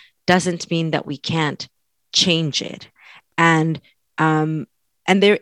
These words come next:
there is a difference between, um, me as a, as a person of color, um, assimilating into white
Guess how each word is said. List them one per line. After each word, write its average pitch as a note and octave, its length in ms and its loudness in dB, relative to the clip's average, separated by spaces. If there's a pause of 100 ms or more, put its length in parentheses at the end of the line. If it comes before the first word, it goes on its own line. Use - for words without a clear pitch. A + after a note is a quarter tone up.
there A3 240 4
is C4+ 240 0
a F3+ 120 -4
difference - 720 -12
between, D#3+ 760 0 (480)
um, D3 500 -2 (440)
me G3 760 0
as D#3 280 -4
a, D#3 260 -4
as D3+ 280 -6
a D3+ 480 -2 (480)
person F#3 360 0
of - 120 -8
color, C#3+ 640 -4 (640)
um, D3 720 -4 (800)
assimilating F3+ 720 0
into D3 720 -2 (1400)
white E3 440 2